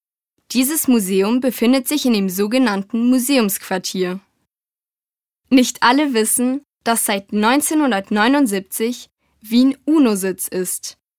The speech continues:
Soweit zum offiziellen Programm. Dann konnten wir die Stadt in Kleingruppen erkunden. Der Höhepunkt der Klassenfahrt war aber das Musical Der Besuch der alten Dame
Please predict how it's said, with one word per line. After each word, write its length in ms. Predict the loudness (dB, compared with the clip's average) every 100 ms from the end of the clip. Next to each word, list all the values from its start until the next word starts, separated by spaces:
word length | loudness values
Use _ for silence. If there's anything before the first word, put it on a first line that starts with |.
| _ _ _ _ _ _ _ _ _ _ -6
Soweit 440 | -4 2 2 2
zum 200 | 0 0
offiziellen 580 | 0 -2 -4 0 0 0
Programm. 560 | -2 -8 -4 -6 -6 -12 _ _ _ _ _ _ _ _ _ _ _
Dann 220 | 0 2
konnten 360 | 2 0 2 4
wir 120 | 4
die 120 | 2
Stadt 320 | 0 -2 0 0
in 140 | 0
Kleingruppen 600 | 2 0 0 -2 -6 -4
erkunden. 680 | -6 -4 -6 -4 -6 -6 -8 _ _ _ _ _ _ _ _ _ _ _ _ _ _ -2
Der 240 | 0 0
Höhepunkt 560 | 0 2 2 0 -6 -4
der 80 | -4
Klassenfahrt 840 | -2 -2 0 -2 0 0 0 -6 -10
war 220 | 2 4
aber 240 | 4 2 -2
das 240 | -2 2
Musical 680 | 2 2 -2 -4 -4 -6 -8 _
Der 120 | -2 2
Besuch 400 | 0 0 -4 -2
der 180 | 0
alten 320 | 0 0 -2 0
Dame 480 | 0 0 -2 -6